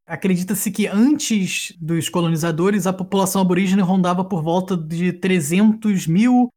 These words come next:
até um milhão de habitantes. Essa população foi diminuindo, foi diminuindo, foi diminuindo e chegou no seu mínimo em mil novecentos e trinta e três, quando tinham apenas setenta e quatro mil aborígenes vivendo na Austrália,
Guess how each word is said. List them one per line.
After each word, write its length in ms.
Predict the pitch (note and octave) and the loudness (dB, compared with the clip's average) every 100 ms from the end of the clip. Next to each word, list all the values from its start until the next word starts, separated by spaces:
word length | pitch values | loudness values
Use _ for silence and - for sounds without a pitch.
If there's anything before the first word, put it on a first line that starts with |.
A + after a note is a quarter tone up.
| _ | _
até 320 | E3+ F3 F#3+ | -4 0 0
um 160 | G3+ A#3 | 4 6
milhão 520 | C#4 G#3 F#3+ A3+ G#3+ - | 6 4 4 2 0 -6
de 120 | D#3 | -4
habitantes. 640 | E3 G#3+ E3 D3 - - - _ _ _ _ | -2 0 0 0 -2 -12 -16 _ _ _ _
Essa 200 | F3+ G#3+ | -6 -4
população 460 | G3+ F#3+ G#3 - F#3+ | -2 0 0 2 0
foi 160 | G3+ | 2
diminuindo, 540 | F3 F#3 G3 F3+ G3+ F#3+ | 4 4 6 4 4 2
foi 120 | F3+ | 2
diminuindo, 400 | E3+ F3 E3+ E3+ | 2 2 2 2
foi 140 | F3+ | 0
diminuindo 480 | E3+ F#3 G3+ G#3 B3 - - | 2 4 4 4 2 0 -2
e 80 | |
chegou 400 | F3+ A#3+ G#3 F#3 | 0 0 2 4
no 80 | A#3 | 4
seu 220 | G#3+ B3+ | 2 2
mínimo 520 | G#3+ E3+ A3+ A#3+ A#3 A3+ | 4 6 6 6 6 4
em 160 | G3+ | 4
mil 240 | G3 G#3+ D4 | 4 4 4
novecentos 540 | B3+ F#3 - G3+ F#3+ | 2 0 -2 -2 0
e 60 | F#3 | -4
trinta 420 | - A3 D#4+ D4+ | -2 -2 0 2
e 180 | C4 - | 0 0
três, 420 | E3+ A3 B3 - | 0 0 -2 -6
quando 300 | - G#3 A3 | 0 4 4
tinham 340 | - A3 A3 A3 | 2 2 4 2
apenas 440 | G#3 G#3+ A#3 G#3+ | 0 2 2 2
setenta 680 | - A3+ A3 - C4+ E4 C#4+ | 0 -2 -2 -2 0 0 -2
e 100 | - | -2
quatro 400 | A#3 A#3 A#3 A#3 | 0 -2 2 4
mil 500 | F#3 F#3 B3+ C4 B3+ - | 6 6 4 2 0 -4
aborígenes 640 | E3 F#3 E3+ F#3+ F#3 F#3 | 0 2 4 4 4 2
vivendo 340 | F#3+ D#3+ D#3+ D#3+ | 0 0 0 0
na 80 | |
Austrália, 680 | E3+ F3+ - E3 F#3 G#3 G#3+ | 0 -2 -2 0 2 2 0